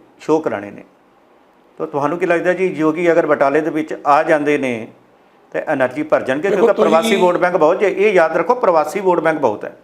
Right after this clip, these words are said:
Speaker 2: ਤੁਸੀਂ
Speaker 1: ਯੂ ਪੀ
Speaker 2: ਨਾਂ
Speaker 1: ਬਿਹਾਰ
Speaker 2: ਲਿਆ,
Speaker 1: ਦਾ।
Speaker 2: ਤੁਸੀਂ ਨਾਂ ਲਿਆ ਕੇਜਰੀਵਾਲ ਸਾਹਿਬ
Speaker 1: ਹੂੰ।
Speaker 2: ਪੰਜਾਬ 'ਚ। ਮੈਂ ਤੁਹਾਨੂੰ ਇੱਕੋ ਹੀ ਸ਼ਾਰਟ ਦੇ ਵਿੱਚ ਦੱਸਣਾ ਚਾਹੁੰਦਾ ਵੀ ਕੇਜਰੀਵਾਲ ਸਾਹਿਬ ਦੀਆਂ ਪੰਜਾਬ 'ਚ ਫੇਰੀਆਂ ਗਿਣ ਲਿਓ।
Speaker 1: ਹੂੰ।
Speaker 2: ਜਦੋਂ ਦੀ ਪੰਜਾਬ ਦੇ ਵਿੱਚ ਆਮ ਆਦਮੀ ਪਾਰਟੀ ਦੀ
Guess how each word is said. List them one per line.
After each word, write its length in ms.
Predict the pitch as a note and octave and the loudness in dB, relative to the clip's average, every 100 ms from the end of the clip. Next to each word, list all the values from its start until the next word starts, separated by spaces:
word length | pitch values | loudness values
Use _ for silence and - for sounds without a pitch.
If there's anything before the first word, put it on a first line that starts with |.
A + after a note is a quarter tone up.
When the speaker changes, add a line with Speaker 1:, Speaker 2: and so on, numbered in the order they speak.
| _ | _
Speaker 2:
ਤੁਸੀਂ 200 | F3+ F3 | -4 0
Speaker 1:
ਯੂ 80 | G3+ | 2
ਪੀ 60 | F3 | 2
Speaker 2:
ਨਾਂ 80 | D3 | 2
Speaker 1:
ਬਿਹਾਰ 160 | C3+ | 2
Speaker 2:
ਲਿਆ, 100 | F2+ | 0
Speaker 1:
ਦਾ। 140 | F2 - - _ _ _ | -4 -10 -20 _ _ _
Speaker 2:
ਤੁਸੀਂ 260 | G#3 F3+ B3 | -10 -6 -2
ਨਾਂ 200 | F#3+ F#3+ | 0 2
ਲਿਆ 300 | F#3 F#3+ G3+ G3 | 2 2 0 -2
ਕੇਜਰੀਵਾਲ 440 | F3+ E3 E3+ E3+ | -2 -2 0 0
ਸਾਹਿਬ 280 | - E3 E3 | 0 -2 -2
Speaker 1:
ਹੂੰ। 520 | D#3+ E3 - B2+ A2+ - - | -6 -6 -18 -16 -14 -12 -6
Speaker 2:
ਪੰਜਾਬ 340 | C#3+ - - | -4 -4 -8
'ਚ। 100 | - _ _ _ _ _ _ _ _ _ _ _ | -20 _ _ _ _ _ _ _ _ _ _ _
ਮੈਂ 380 | F#3+ G3 G#3 G3+ | 2 2 0 -4
ਤੁਹਾਨੂੰ 260 | F#3+ F3+ F3+ | -6 -6 -6
ਇੱਕੋ 240 | F#3 F#3 | -10 -10
ਹੀ 320 | A3 G3 F#3+ F#3+ _ _ _ - | -10 -10 -14 -18 _ _ _ -6
ਸ਼ਾਰਟ 280 | - F3 | -2 -2
ਦੇ 100 | F3 | -2
ਵਿੱਚ 160 | F#3+ F#3 | -2 -2
ਦੱਸਣਾ 300 | D#3+ D#3 E3+ | -6 -6 -8
ਚਾਹੁੰਦਾ 200 | E3+ F#3+ | -6 -8
ਵੀ 120 | G3+ - | -8 -2
ਕੇਜਰੀਵਾਲ 480 | G3 F#3 G3+ G3 F#3 | 0 0 0 0 0
ਸਾਹਿਬ 240 | F#3 F#3 | 0 -2
ਦੀਆਂ 140 | F#3+ G3 | -2 -4
ਪੰਜਾਬ 280 | F#3 E3+ - | -2 -2 -4
'ਚ 60 | |
ਫੇਰੀਆਂ 340 | - E3+ E3 E3 | -4 -2 0 -2
ਗਿਣ 120 | D#3+ | 0
ਲਿਓ। 200 | D3+ E3+ - - _ C3 | 0 -2 -4 -20 _ -14
Speaker 1:
ਹੂੰ। 120 | A#2+ F2+ _ _ _ _ _ _ _ _ _ _ _ _ _ _ _ _ _ | -14 -16 _ _ _ _ _ _ _ _ _ _ _ _ _ _ _ _ _
Speaker 2:
ਜਦੋਂ 240 | D#3+ E3 | -6 -4
ਦੀ 80 | F3+ | -6
ਪੰਜਾਬ 400 | F#3 F3 D#3+ D#3+ | -6 -2 -2 -2
ਦੇ 80 | E3+ | -4
ਵਿੱਚ 180 | E3+ E3 | -2 -4
ਆਮ 180 | D#3 D#3 | -6 -6
ਆਦਮੀ 180 | D#3 | -10
ਪਾਰਟੀ 420 | E3+ D#3 D3 - | -8 -8 -8 -12
ਦੀ 140 | D#3 | -14